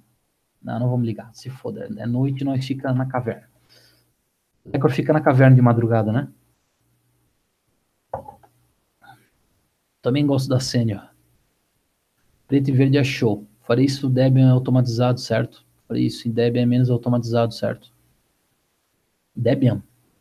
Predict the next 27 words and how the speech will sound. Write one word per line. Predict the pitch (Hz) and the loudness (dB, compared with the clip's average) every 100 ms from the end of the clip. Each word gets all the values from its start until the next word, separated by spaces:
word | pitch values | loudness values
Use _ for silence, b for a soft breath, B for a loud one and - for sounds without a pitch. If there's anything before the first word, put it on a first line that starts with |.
| _ _ _ _ - | _ _ _ _ -6
As | 131 | -4
coisas | 226 214 | 0 2
são | 185 | 2
mais | 147 143 | 2 2
automatizadas | 139 135 131 135 135 127 | 2 4 4 6 6 8
lá, | 123 120 | 8 6
né? | 135 - - _ _ _ _ _ _ _ _ _ _ _ _ - | 2 -4 -14 _ _ _ _ _ _ _ _ _ _ _ _ -14
Praticamente | 135 131 156 160 | -12 -6 -6 -6
tudo, | - 156 131 | -4 -2 0
né? | 139 - _ _ b b b | -2 -8 _ _ b b b
Seu | - | -8
site | 123 165 | -2 -2
ficou | - 175 | 2 0
com | 170 170 | 4 2
a, | 160 - | 0 -10
com | - 151 | -4 0
um | 156 | 2
acabamento | 143 151 151 151 156 156 | 2 2 2 0 0 2
bonito, | 147 156 143 | 2 2 2
Isaac | 127 117 | 4 4
Jeff, | 117 107 | 2 0
agora | 117 123 | 0 0
que | 127 | 0
eu | 131 | 0
vi. | 117 | 0
Valeu, | 110 127 135 139 139 | 4 4 6 4 4
Anderson. | 117 101 - | 4 0 -10